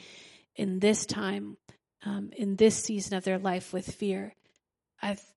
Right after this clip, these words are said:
I thank you, Jesus, that you give them a strategy, that you give them confidence, a boldness to say, "I'm gonna get through this." And maybe it'll have steps, and maybe it'll just be a one-time,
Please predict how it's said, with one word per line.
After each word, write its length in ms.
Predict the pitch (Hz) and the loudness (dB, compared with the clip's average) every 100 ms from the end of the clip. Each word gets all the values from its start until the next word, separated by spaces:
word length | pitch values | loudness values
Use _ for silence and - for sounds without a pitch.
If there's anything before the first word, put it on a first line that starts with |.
| - | -10
I 120 | 202 | -10
thank 460 | - 226 208 208 226 | -6 -2 -2 -2 -4
you, 80 | |
Jesus, 500 | 196 202 190 208 196 | -4 -4 -6 -6 -8
that 160 | - 208 | -6 -6
you 180 | 202 202 | -6 -4
give 280 | 214 196 190 | -2 -2 -2
them 140 | 185 | -6
a 60 | 175 | -6
strategy, 880 | - - 190 180 190 - - - _ _ _ _ _ _ _ _ _ _ _ _ _ _ _ - | -8 -6 -4 -4 -6 -6 -10 -14 _ _ _ _ _ _ _ _ _ _ _ _ _ _ _ -8
that 120 | 196 | -4
you 100 | 208 | 2
give 180 | 208 196 | 4 4
them 160 | 180 | 0
confidence, 680 | 175 - 196 196 202 185 185 | -2 -6 -4 -2 -2 -2 -2
a 80 | 180 | -4
boldness 640 | - 190 202 202 202 - | 0 4 4 2 -4 -6
to 120 | 208 | -6
say, 340 | - 196 190 202 - - - | -4 -2 -4 -8 -16 -18 -4
"I'm 140 | 202 | 0
gonna 160 | 196 190 | 0 0
get 260 | 190 190 | 0 -2
through 240 | - 214 202 | -2 2 2
this." 220 | 202 - | 2 0
And 140 | 190 | 0
maybe 280 | 196 202 226 | 2 2 4
it'll 140 | 214 202 | 4 2
have 240 | - 202 | -2 -4
steps, 680 | - - 190 - - - - - _ _ - _ _ _ _ _ - | -4 -2 -4 -2 -4 -6 -8 -20 _ _ -20 _ _ _ _ _ -12
and 200 | 240 196 | -6 0
maybe 260 | 190 190 208 | 2 4 4
it'll 160 | 196 | 2
just 240 | 190 190 - | 2 -2 -4
be 140 | 202 | -4
a 60 | 185 | -2
one-time, 640 | 180 185 185 190 180 196 | -2 -4 -6 -8 -8 -10